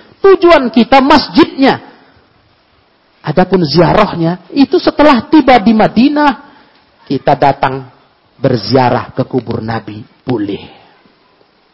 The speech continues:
Jangan dibilang nggak boleh. Boleh. Ziarah. Ziarah untuk apa? Untuk mengucapkan salam. "Assalamu alayka ya Rasulullah. Assalamu alayka ya Abu Bakrin. Assalamu alayka ya Umar."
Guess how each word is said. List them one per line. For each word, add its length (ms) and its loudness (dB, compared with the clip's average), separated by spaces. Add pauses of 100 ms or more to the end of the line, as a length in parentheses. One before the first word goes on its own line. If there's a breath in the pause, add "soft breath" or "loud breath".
(300)
Jangan 200 -4
dibilang 280 0
nggak 160 -2
boleh. 320 0
Boleh. 440 -4 (120)
Ziarah. 400 2 (1400 loud breath)
Ziarah 400 2
untuk 160 2
apa? 520 0
Untuk 320 -2
mengucapkan 640 -2
salam. 480 2
"Assalamu 520 2
alayka 480 4
ya 200 4
Rasulullah. 960 -2
Assalamu 440 4
alayka 480 4
ya 280 6
Abu 200 4
Bakrin. 440 2
Assalamu 560 4
alayka 440 4
ya 280 6
Umar." 260 6